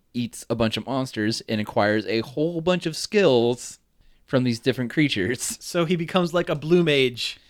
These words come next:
Speaker 2: slime, kind of.
Speaker 1: He basically becomes a god. <laughs> There's, like, seriously, there's, like, nothing he can't do. <laughs>
Speaker 2: Oh, awesome.
Speaker 1: It gets,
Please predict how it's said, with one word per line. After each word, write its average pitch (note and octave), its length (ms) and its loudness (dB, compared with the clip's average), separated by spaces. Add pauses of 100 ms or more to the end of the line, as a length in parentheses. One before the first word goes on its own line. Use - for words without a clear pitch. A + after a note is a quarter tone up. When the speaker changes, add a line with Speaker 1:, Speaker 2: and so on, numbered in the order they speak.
(140)
Speaker 2:
slime, B2 560 -4 (100)
kind C3 260 0
of. A#2 380 -8 (160)
Speaker 1:
He - 160 -16 (220)
basically G2+ 420 -4
becomes F2 400 -6
a D#2+ 40 -12
god. E2+ 520 -2 (920)
<laughs> D#3+ 120 0 (720)
There's, D#3+ 180 4
like, D3+ 180 4 (240)
seriously, A#2 380 0
there's, A#2 160 2
like, A#2 160 -4
nothing G2 380 -4
he F#2 140 -14
can't G2 300 -8
do. C3+ 640 4
<laughs> - 100 -20
Speaker 2:
Oh, B2+ 300 -4
awesome. B2 440 -4 (420)
Speaker 1:
It C#3 120 2
gets, D3+ 420 2